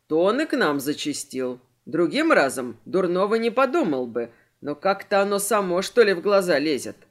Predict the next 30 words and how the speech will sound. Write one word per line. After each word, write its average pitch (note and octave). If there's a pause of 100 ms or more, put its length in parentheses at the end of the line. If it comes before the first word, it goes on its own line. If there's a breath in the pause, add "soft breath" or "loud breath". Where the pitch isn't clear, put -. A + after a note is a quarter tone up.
(320)
То C4
он D#4
ее D3+
провожать C#3+
собирается, F3+
хотя A3
чего C4
тут C#3+
провожать, F3
когда E3+
дома F3
рядом. A#2 (400)
То C#4
просит A#3
в C#3
гости D3+
заходить, F3+
дескать, F#3+
негоже F#3
родичам F#3+
в F3+
ссоре F3
жить. E3+ (280)
А C3
она D#3
все G#3
сторонится, F#3+ (180)
подальше D#3
сесть E3
норовит. F#3+